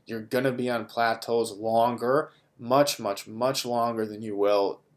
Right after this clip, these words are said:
see, be seeing progress. But it's the people who stick through that, and that goes across the board with anything in life, that then will see that success and,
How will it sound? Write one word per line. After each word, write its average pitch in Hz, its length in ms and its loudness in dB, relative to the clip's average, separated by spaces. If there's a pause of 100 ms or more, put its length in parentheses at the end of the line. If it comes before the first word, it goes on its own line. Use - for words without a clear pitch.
see, - 280 -2
be 117 180 -6
seeing 107 340 -4
progress. 107 840 0 (920)
But 127 120 2
it's 123 120 2
the 143 60 0
people 156 280 -2
who 139 80 4
stick - 280 0
through 123 220 -2
that, 92 260 2
and 113 120 -6
that 131 180 -2
goes 147 240 -2
across 113 340 -2
the 98 60 -6
board 90 220 -2
with 85 120 -6
anything 120 380 -6
in 85 100 -10
life, 82 460 -6 (420)
that 113 340 0
then 120 200 -2
will 113 120 -6
see 120 240 -2
that 110 240 -2
success - 720 -2 (160)
and, 104 400 -6